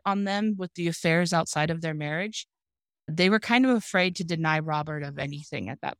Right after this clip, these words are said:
point. And so they were like, "I guess that's fine." Like, they didn't think that, they honestly didn't think that anything bad was happening.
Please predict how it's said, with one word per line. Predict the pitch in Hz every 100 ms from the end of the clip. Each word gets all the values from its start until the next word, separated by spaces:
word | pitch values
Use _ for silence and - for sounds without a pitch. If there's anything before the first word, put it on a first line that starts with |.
| -
point. | 101 - _ _ _ _ _ -
And | 165
so | - 196 190 185
they | 208
were | 302 311
like, | 254 240 - - _ _ _ _ _ _ _ -
"I | 175
guess | 190 190
that's | 202 196
fine." | - 190 185 185 165
Like, | 156 - _ _ _ _
they | 185 226
didn't | 277 262 -
think | 214 214 208
that, | 202 180 _ -
they | 196 214
honestly | 208 214 247 - 254
didn't | 196 196 185
think | 208 214 -
that | 175 -
anything | 175 185 - 180
bad | 160 151 156
was | 151
happening. | - 151 190 202 214 226